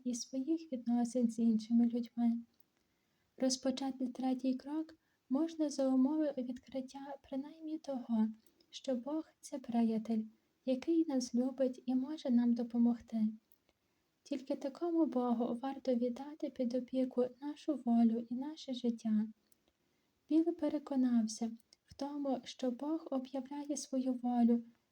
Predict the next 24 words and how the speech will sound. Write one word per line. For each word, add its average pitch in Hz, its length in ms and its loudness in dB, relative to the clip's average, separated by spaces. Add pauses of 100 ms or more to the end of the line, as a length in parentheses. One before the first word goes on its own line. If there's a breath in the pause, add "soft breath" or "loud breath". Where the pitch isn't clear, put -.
не 254 160 6
тільки 349 400 -2
окремим 240 560 4
людям, 233 540 2 (460)
але 247 200 -2
й 262 100 0
може 320 340 -2
об'явитися 262 1000 -4
через 330 440 -4
групу 226 340 0
людей, 233 540 2 (460)
які 254 320 2
здійснюють 262 680 0
програму 254 560 0
«Дванадцяти 226 680 0
кроків». 233 560 -2 (1200)
Саме 285 400 -4
тому 277 520 2
у 262 120 2
другій 311 420 2
традиції 254 840 -2
анонімних 254 640 2
алкоголіків 254 840 -4
написав: 254 720 -6